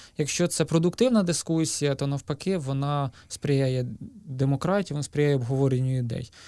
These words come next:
Якщо ж людина має на меті, е, зруйнувати, е,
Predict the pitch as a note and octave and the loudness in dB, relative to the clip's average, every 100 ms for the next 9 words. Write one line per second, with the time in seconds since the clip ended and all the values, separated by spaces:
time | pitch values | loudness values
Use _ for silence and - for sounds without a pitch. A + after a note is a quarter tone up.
0 | - _ D3 D3+ - E3+ F3 E3 - - | -20 _ -2 -2 0 2 2 0 -4 -8
1 | D3+ D#3 D#3 F3 C#3+ C3 D#3 D3 C3 C3 | -4 0 2 4 4 2 2 2 2 0
2 | C3 B2 - D#3 C#3+ - - - - C3+ | -2 -4 -2 0 0 -2 -12 -20 -6 -2
3 | C3 B2 C#3 D3 D#3 E3 D#3 D3+ C#3 C3+ | 0 0 2 2 2 2 0 0 -2 0
4 | C3 | -2